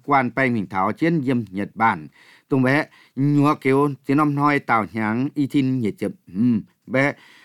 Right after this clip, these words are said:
ê căn hà hiếu thuật thêm nhiệt lão bành vân chế áp thuật lọ số y năm tẩy yếm nai nòng quạ hà lọ số yếm xanh, ai chi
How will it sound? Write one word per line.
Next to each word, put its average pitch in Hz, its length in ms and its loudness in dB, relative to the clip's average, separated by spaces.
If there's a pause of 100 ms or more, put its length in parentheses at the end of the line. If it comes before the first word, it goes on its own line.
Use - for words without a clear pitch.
(160)
ê 151 140 2
căn 143 400 0
hà 98 100 -6
hiếu 117 240 0
thuật 185 220 0
thêm 139 340 2
nhiệt 104 140 -2
lão 98 180 0
bành 107 360 -2
vân 120 320 0
chế 127 140 -4
áp 147 200 0 (180)
thuật 165 300 -2
lọ 98 240 -6
số 107 100 -6
y 147 120 0
năm 131 200 0 (100)
tẩy 95 260 0 (220)
yếm 123 180 0
nai 127 240 -2
nòng 107 260 0
quạ 131 260 0 (140)
hà 90 340 -10 (360)
lọ 107 240 0
số 107 180 0
yếm 127 200 2
xanh, 151 400 0 (1000)
ai 139 540 0 (380)
chi 147 300 2